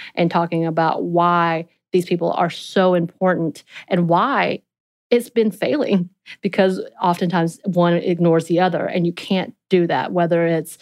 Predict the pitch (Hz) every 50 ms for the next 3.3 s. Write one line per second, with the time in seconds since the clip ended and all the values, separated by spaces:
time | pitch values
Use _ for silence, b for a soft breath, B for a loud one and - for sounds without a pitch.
0 | B B B B - 180 - - 185 170 - 175 170 170 165 - 175 170 165 156
1 | - 170 170 - - 175 170 165 165 156 170 170 170 - 180 170 165 165 160 -
2 | 165 160 160 175 190 185 175 170 165 165 - 156 156 156 147 139 147 175 226 214
3 | 170 165 165 165 -